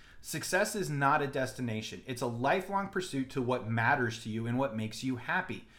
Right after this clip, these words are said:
Success is having the courage to try. It's having the willingness to fail and to learn and to keep going,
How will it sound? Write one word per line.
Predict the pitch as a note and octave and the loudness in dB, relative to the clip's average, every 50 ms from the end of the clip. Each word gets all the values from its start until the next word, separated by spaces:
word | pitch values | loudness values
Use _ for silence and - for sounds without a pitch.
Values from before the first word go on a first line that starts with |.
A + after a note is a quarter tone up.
| - - - - - | -20 -20 -20 -16 -8
Success | - - F3 D#3+ - - G3 G3 G#3+ G#3+ - G#3+ | -4 -2 -2 0 0 4 4 4 4 4 0 -2
is | F3+ - | 0 4
having | D#3+ E3+ E3+ E3+ F3+ F3 D#3 | 6 8 8 8 6 0 0
the | C#3+ C#3+ | -2 -4
courage | A#2+ - - D3+ D#3 D#3 D3+ C3 - - | -4 -2 -2 0 0 0 0 -2 -6 -8
to | - - B2+ | -6 -8 -8
try. | - - - - - C3 C3 C3+ C3+ C3 B2 G#2+ F#2+ F#2 - - - - - - | -8 -8 -10 -4 2 6 8 10 10 10 10 8 6 0 -8 -14 -18 -18 -12 -6
It's | - C3+ A#2+ - | -4 -4 -2 0
having | - E3 F3 F#3 F3+ F#3+ F3+ D#3 | 2 4 4 4 4 2 2 2
the | D#3+ D3 | 2 0
willingness | C3 B2 C#3 C#3+ D3 D3+ D3 C#3+ C#3 C#3 A#2+ - | 2 4 4 4 4 2 0 0 0 -2 -2 -4
to | - - E3 | -8 -8 -10
fail | D3 - - - - F#3 G#3 G#3 E3+ B2 F#2+ F2 - - - - - - - - | -10 -10 -8 -2 0 2 4 4 4 4 2 0 -6 -12 -18 -20 -20 -14 -6 -2
and | C#3+ D3+ D3 | 0 0 0
to | - - E3 | 0 -2 -4
learn | D3 C3+ B2+ C3+ D#3+ E3+ E3+ E3+ E3+ C3 | -4 -2 0 2 2 4 4 2 0 0
and | D3 D3 C#3 | -4 -2 -2
to | C3 | -4
keep | A#2+ - - - C#3 C#3+ C#3 - B2 | -6 -6 -6 -4 -4 -4 -4 -4 -2
going, | A#2 C3+ D3+ D#3 C#3 A#2+ G#2 F#2+ | 0 2 4 4 2 2 0 -2